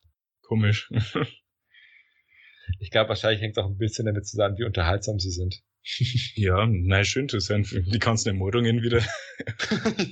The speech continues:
Speaker 2: Ja.
Speaker 1: Ja, aber dass der dann siebzig Jahre lebt, ist natürlich, vermute ich mal, glücksvoll für das Perserreich.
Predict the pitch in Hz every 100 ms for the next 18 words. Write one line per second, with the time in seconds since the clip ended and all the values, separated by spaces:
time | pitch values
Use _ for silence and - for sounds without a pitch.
0 | 170 170 139 123 143 - _ _ - -
1 | - - - - 110 104 95 107 101 92
2 | 113 113 101 98 95 107 113 110 107 104
3 | 107 104 - 113 113 117 113 107 101 -
4 | 131 - 104 92 98 92 - 95 92 95
5 | 95 -